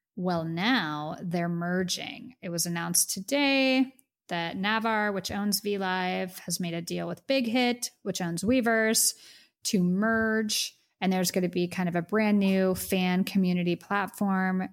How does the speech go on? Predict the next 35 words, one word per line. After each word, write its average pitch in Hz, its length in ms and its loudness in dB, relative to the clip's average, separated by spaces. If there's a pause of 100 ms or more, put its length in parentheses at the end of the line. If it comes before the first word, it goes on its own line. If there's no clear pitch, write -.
where 175 260 0
it's 170 340 0
all 185 200 2
the 170 120 2
same 165 300 4
thing. - 380 -10 (300)
I 196 100 2
don't 247 120 4
know 247 100 6
what 233 100 4
it's 220 100 0
gonna 196 160 2
look 226 220 2
like 220 260 0
yet. 196 460 2
They 190 100 0
said 196 160 0
it'll 190 100 0
take 190 220 -2
a - 20 0
year 180 800 0
for 170 460 -2
the 175 80 -8
platforms 170 560 -4
to - 80 -2
kind 170 180 -6
of 165 140 -8 (440)
form 170 360 2
one 165 200 -2
big 202 280 0
platform, 156 680 -6 (440)
but 190 140 2
it'll 180 180 2
just 196 240 0
be 190 540 0